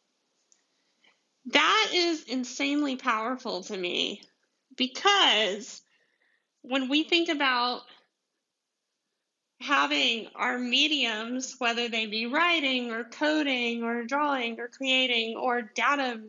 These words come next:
management or anything like that, when we think about how they affect the world and how they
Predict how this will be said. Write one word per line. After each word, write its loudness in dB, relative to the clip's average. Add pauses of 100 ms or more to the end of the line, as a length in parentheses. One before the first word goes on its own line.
(120)
management -2
or 2
anything 2
like 0
that, 4 (460)
when 2
we 2
think 4
about 2
how 2
they 2
affect -4
the -8
world 2 (440)
and 2 (140)
how 2
they 0